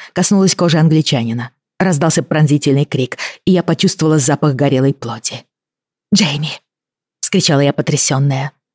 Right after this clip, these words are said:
Он даже не взглянул в мою сторону. Его глаза были прикованы к пленнику. Росс и Кинкейд больше не держали юношу, и тот рухнул на колени на груду сухих листьев, зажав рукой рану.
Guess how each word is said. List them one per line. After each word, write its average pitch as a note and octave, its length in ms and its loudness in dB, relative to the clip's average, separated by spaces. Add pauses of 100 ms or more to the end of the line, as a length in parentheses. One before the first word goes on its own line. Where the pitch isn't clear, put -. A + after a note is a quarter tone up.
(120)
Он G3+ 100 4
даже G3+ 200 4
не G3 80 6
взглянул F3+ 340 4
в D#3 40 6
мою E3 180 4
сторону. B2+ 560 -2 (420)
Его E3+ 200 4
глаза D#3 260 2
были D#3 180 4
прикованы C#3+ 480 0
к - 100 -14
пленнику. B2 580 -2 (380)
Росс F3+ 220 2
и E3 60 0
Кинкейд F3 480 2 (180)
больше F3+ 240 2
не F#3 100 6
держали F3+ 420 4
юношу, D3+ 500 4 (220)
и G#3 80 2
тот - 200 0
рухнул F3+ 300 2
на E3 80 4
колени D#3+ 600 2
на F3+ 120 2
груду D#3+ 240 4
сухих D#3 400 0
листьев, D#3 420 2 (220)
зажав F3 340 0
рукой D3 320 2
рану. A#2 440 -4